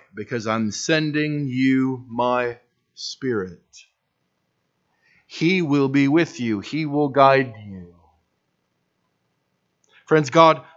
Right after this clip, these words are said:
promises his presence to Jacob. In the same way, Jesus has promised his presence with us through his Spirit. We need not be afraid.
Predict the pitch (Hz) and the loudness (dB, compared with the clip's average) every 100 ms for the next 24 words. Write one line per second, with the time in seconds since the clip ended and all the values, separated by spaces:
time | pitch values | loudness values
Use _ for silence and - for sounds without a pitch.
0 | _ - 170 180 190 156 - 135 - - | _ 0 4 6 6 2 -2 -6 -6 -12
1 | 120 - - 160 156 135 127 - - - | -14 -14 -2 0 0 -4 -12 -16 -20 -20
2 | _ _ _ - 101 113 117 110 90 - | _ _ _ -20 -10 -6 -6 -6 -16 -20
3 | _ _ _ _ _ _ _ _ _ _ | _ _ _ _ _ _ _ _ _ _
4 | _ _ _ _ _ _ _ - 123 117 | _ _ _ _ _ _ _ -8 -6 -4
5 | - 175 156 139 143 143 135 104 104 156 | -2 -2 0 0 0 2 0 -2 -4 -2
6 | 160 123 110 - _ _ - - - 151 | -2 -4 -8 -12 _ _ -20 -20 -6 0
7 | 147 139 123 - 110 - 143 143 120 120 | 2 2 -4 -10 -14 -2 0 0 -4 -12
8 | - _ _ _ 98 - 143 147 123 - | -14 _ _ _ -20 -12 -6 -6 -6 -10
9 | - _ _ 117 107 104 98 - - - | -16 _ _ -12 -8 -8 -10 -14 -16 -18
10 | - 156 143 - - _ _ _ _ _ | -12 -8 -8 -10 -16 _ _ _ _ _
11 | _ _ _ _ _ _ _ _ _ _ | _ _ _ _ _ _ _ _ _ _
12 | _ _ _ _ _ _ _ _ - 135 | _ _ _ _ _ _ _ _ -6 -4
13 | 135 143 175 151 120 143 156 117 - 104 | -2 -2 -4 -6 -2 0 0 -2 -6 -6
14 | 95 95 - 160 147 98 85 - | -6 -8 -4 0 0 -2 -10 -18